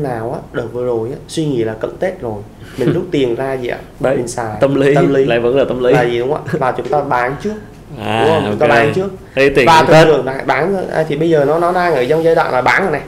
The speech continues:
Speaker 2: Ừ.
Speaker 1: Đúng không ạ? Bán rồi, lấy tiền Tết hay là
Speaker 2: Rồi,
Speaker 1: xài gì đấy,
Speaker 2: ok,
Speaker 1: mua
Speaker 2: ok.
Speaker 1: gì đấy. Nhưng thực chất là chúng ta xài cũng không bao nhiêu cả trong dịp Tết cả. Vì
Speaker 2: <laughs>
Speaker 1: cái khoản đầu tư nó rất là lớn.
Speaker 2: Ừ.
Speaker 1: Đúng không? Sau đó thì đến gần Tết thì thị trường có gì? Nó, gần Tết thị trường lại tăng lại.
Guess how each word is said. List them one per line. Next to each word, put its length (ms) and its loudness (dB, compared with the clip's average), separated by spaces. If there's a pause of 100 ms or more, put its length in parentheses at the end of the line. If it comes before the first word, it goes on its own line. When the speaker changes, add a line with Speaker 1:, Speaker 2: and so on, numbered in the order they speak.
(160)
Speaker 2:
Ừ. 280 -2
Speaker 1:
Đúng 100 0
không 120 -2
ạ? 60 -16 (200)
Bán 200 2
rồi, 80 0 (100)
lấy 100 0
tiền 260 0
Tết 180 2
hay 80 -4
là 100 -2
Speaker 2:
Rồi, 80 0
Speaker 1:
xài 220 2
gì 80 2
đấy, 220 4
Speaker 2:
ok, 100 2
Speaker 1:
mua 80 4
Speaker 2:
ok. 100 6
Speaker 1:
gì 80 4
đấy. 200 4 (580)
Nhưng 120 -6
thực 240 -10
chất 140 -4 (120)
là 80 -10 (520)
chúng 140 -6
ta 60 -2
xài 280 -8
cũng 160 -10
không 120 -6
bao 100 -4
nhiêu 260 -2
cả 140 -4
trong 120 -8
dịp 120 -10
Tết 200 -6
cả. 80 -12 (160)
Vì 80 -8 (220)
Speaker 2:
<laughs> 180 -16
Speaker 1:
cái 100 0
khoản 200 -4
đầu 120 -2
tư 140 2
nó 80 2
rất 140 -2
là 80 -4
lớn. 380 -2
Speaker 2:
Ừ. 80 -6 (220)
Speaker 1:
Đúng 100 0
không? 120 -4 (300)
Sau 220 -2
đó 240 2
thì 60 -4
đến 160 -6
gần 160 -6
Tết 180 -4
thì 180 -6
thị 280 -14
trường 140 -6
có 80 -8
gì? 180 -10 (160)
Nó, 280 -10 (220)
gần 160 -2
Tết 140 -2
thị 100 -6
trường 120 -6
lại 100 -8
tăng 160 -6
lại. 100 -10